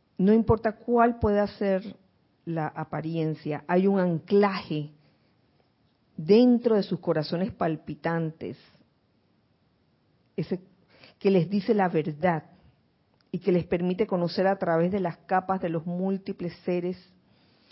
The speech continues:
esa verdad tal cual la conocí yo,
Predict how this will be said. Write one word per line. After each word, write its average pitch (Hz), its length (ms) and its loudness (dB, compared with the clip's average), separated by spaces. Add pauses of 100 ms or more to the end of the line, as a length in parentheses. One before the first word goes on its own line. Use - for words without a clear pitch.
(300)
esa 202 240 0
verdad 175 500 0
tal 185 240 0
cual 185 200 0
la 185 120 -2
conocí 165 520 -6
yo, 196 380 2